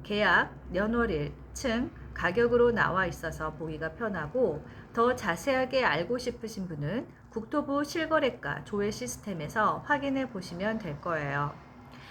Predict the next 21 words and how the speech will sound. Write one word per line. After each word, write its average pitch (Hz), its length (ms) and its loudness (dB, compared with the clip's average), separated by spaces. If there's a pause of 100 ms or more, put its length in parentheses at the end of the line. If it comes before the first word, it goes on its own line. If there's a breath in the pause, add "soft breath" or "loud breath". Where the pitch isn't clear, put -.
(180 loud breath)
네이버는 269 600 4
많은 220 340 4
사람이 254 440 0
집값을 233 560 -2
알아보는 196 500 2
방법으로 180 540 -4
선택해서 240 560 -4
보지만 156 720 -4
그 262 160 -2
가격에 180 720 -2
의구심을 175 720 -4
갖는 180 340 -4
분들이 170 340 -6
많은 175 360 -2
것도 156 260 -8
사실이에요. 160 880 -4 (500 loud breath)
저 262 220 2
가격이 240 600 4
믿을 190 280 -2
만한 220 360 0
가격인지, 180 840 -6